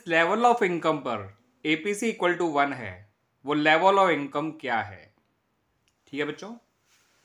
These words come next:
तो आप जानते हैं बच्चों, एपीसी का फॉर्मूला होता है C upon Y। अब C upon Y equal to one रखेंगे आप, तो उससे आपका C निकल कर आ जाएगा equal to Y। सही है बच्चों,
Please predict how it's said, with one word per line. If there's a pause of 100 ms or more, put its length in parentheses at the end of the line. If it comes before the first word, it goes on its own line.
(460)
तो
आप
जानते
हैं
बच्चों,
एपीसी
का
फॉर्मूला
होता
है
C (160)
upon
Y। (1700)
अब
C
upon
Y
equal
to
one
रखेंगे (100)
आप, (520)
तो
उससे
आपका
C
निकल
कर
आ
जाएगा
equal
to
Y। (1800)
सही
है
बच्चों,